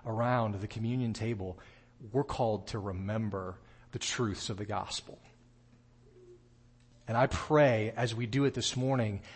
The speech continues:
that we reflect on those wonderful truths. "This is my body" means also, by this representation of my body, you proclaim my death for sinners until I come.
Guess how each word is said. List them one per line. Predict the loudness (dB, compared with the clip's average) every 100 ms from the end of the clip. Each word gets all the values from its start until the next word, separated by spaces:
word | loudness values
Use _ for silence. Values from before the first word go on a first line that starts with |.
| -6
that | -4 0
we | 2
reflect | 0 -2 -8 0 0 0 -4
on | -4 -2
those | 0 -2 -2
wonderful | 0 0 0 -2 -6
truths. | -10 -8 -8 -10 -10 -10 -12 -20 -20 -20 -20 -20 -20 -20 -20 -20 -20 -20 -20 -14 2
"This | 4 6
is | 6
my | 6
body" | 8 8 8 8 4 2
means | 4 6 6 6 4 0
also, | 2 2 2 0 2 0 -2 -8 -18 2
by | 4 6
this | 4 2
representation | 4 4 4 0 0 2 2 2 0
of | 0
my | 2 2
body, | 4 2 2 2 -2 -6 -16 -2
you | -2
proclaim | 0 0 0 2 2 4
my | 4 2
death | 4 2 2
for | -4 -4
sinners | 0 0 2 0
until | -4 -4 -2
I | -2
come. | -4 -4 -6 -10